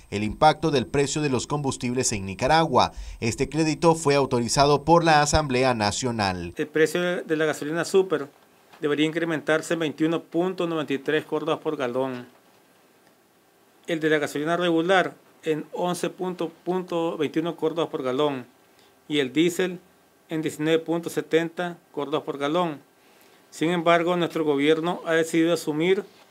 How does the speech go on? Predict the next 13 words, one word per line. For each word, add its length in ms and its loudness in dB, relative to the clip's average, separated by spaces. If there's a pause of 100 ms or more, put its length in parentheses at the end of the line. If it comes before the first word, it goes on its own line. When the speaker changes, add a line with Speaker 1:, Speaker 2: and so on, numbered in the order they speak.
(420)
Speaker 2:
el 100 -4
cien 220 -2
por 120 -4
ciento 280 -2
de 80 4
dicho 160 -2
incremento 760 -2 (580)
para 200 2
beneficio 500 -2
de 60 -4
las 20 -4
familias 260 -2
nicaragüenses. 720 -2